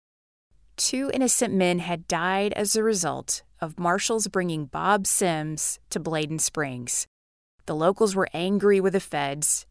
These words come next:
and the Simsites, so angry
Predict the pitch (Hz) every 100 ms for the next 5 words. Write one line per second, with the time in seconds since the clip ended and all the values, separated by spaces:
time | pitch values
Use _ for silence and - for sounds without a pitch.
0 | _ - 196 214 175 - 139 123 - -
1 | - - - _ - _ _ _ - -
2 | - 226 277 220 180 139 104